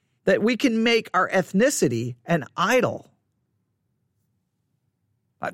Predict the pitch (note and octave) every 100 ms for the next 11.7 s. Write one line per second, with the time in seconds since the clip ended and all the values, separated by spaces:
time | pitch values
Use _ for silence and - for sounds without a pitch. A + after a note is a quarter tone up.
0 | - D#3 A#3+ - - B3+ - - - D#3+
1 | G3+ - F#3+ G3+ G#3 G#3 F#3+ F#3+ F#3 -
2 | - A#2 _ _ _ _ _ _ _ _
3 | _ _ _ _ _ _ _ _ _ _
4 | _ _ _ _ _ _ - D#3+ E3 D3+
5 | A#2+ C#3+ D#3+ D3+ E3+ G3+ G#3+ A3+ G3 F3+
6 | F#3+ E3+ - _ E3+ E3 D#3+ D3+ - _
7 | _ D3+ - - D#3+ C#3 F3 G3 F3+ B2
8 | F3+ F3 D#3 - - G#3+ A3+ A#3 - -
9 | G#3+ F3+ E3+ C#3+ C3 - D#3 C#3+ B2+ F3+
10 | G3+ - - E3 - D3 D#3 C3+ G3 G3
11 | G#3 G3+ D#3+ - C#3 C#3+ C3